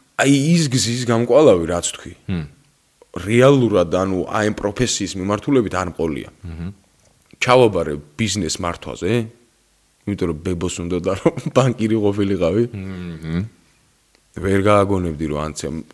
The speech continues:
Speaker 1: ხა, ცეკვავდი გადაბმულად და მინდოდა, რომ მეთქი ქორეოგრაფიულზე გავაგრძელებ. ნუ, არა, არა, არა, არა და
Speaker 2: ა, გეგმაში თეატრალური არ არის?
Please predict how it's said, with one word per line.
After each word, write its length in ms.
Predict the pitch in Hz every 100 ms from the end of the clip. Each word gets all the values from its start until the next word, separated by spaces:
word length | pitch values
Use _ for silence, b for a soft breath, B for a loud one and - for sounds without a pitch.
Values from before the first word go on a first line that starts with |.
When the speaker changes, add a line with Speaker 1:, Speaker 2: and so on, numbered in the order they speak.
| -
Speaker 1:
ხა, 180 | - 65
ცეკვავდი 600 | - 104 101 95 95 117 107 92
გადაბმულად 680 | 90 87 92 95 95 95
და 100 | - 120
მინდოდა, 280 | 98 104
რომ 140 | 113 110
მეთქი 180 | 90 -
ქორეოგრაფიულზე 680 | 85 82 76 85 78 71
გავაგრძელებ. 640 | 58 82 113 107 120 123 80
ნუ, 100 | 78
არა, 280 | 67 80 73
არა, 240 | 76 73
არა, 240 | 65 73 62
არა 220 | 92 120
და 120 | 139
Speaker 2:
ა, 100 | 165 120
გეგმაში 300 | 135 143 -
თეატრალური 460 | 110 117 123 139 107
არ 140 | 80
არის? 160 | 52